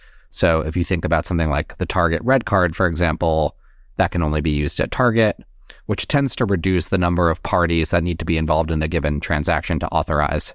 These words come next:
said transaction, and so has implications on the unit economics. And so if you think about the different parts of the ecosystem that you touch, whether it's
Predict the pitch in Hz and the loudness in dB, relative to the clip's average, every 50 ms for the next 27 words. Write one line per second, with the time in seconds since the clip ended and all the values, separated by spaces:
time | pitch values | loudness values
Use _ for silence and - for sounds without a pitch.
0 | - - - - 80 - - - 76 73 73 - 71 71 - - 82 73 71 73 | -16 -10 -2 0 0 0 0 -2 -2 -2 0 -2 -2 -2 -2 0 -2 0 0 -2
1 | 85 - - - - - - 92 90 - 90 85 85 78 82 78 - 80 - - | -6 -8 -10 -20 -20 -10 -4 -2 2 2 4 4 4 2 0 0 -2 -2 0 0
2 | 76 76 - - 71 76 80 - 80 82 82 82 76 - - 78 - - 80 - | 0 0 0 -2 0 -2 0 0 0 0 2 0 -2 -4 -6 -8 -6 -6 -6 -6
3 | 73 73 - - - - - - - - - - - 139 131 - - 131 123 117 | -6 -8 -10 -10 -8 -8 -8 -8 -10 -12 -14 -6 -2 -2 -2 0 2 2 2 2
4 | 120 - - 127 - 139 127 - 156 - 143 143 110 110 101 117 - 117 98 - | 0 -2 -4 -4 -2 -2 -2 -2 -2 0 0 0 0 0 -2 0 -2 -2 -4 -2
5 | - 107 - - 90 - 107 - - 110 - 110 98 - - - - - 95 92 | -2 -4 -2 -4 -4 -4 -4 -2 -2 -4 -2 -2 -4 -4 -6 -6 -4 -2 0 0
6 | 92 87 95 87 82 - - 165 143 123 120 - - - - - - - - - | 0 0 -2 -4 -4 -2 -2 0 0 0 -2 -4 -8 -12 -12 -16 -20 -20 -20 -10
7 | - 113 110 101 104 98 98 92 - - - - - | -4 -2 -2 0 0 0 0 -2 -2 -4 -8 -8 -10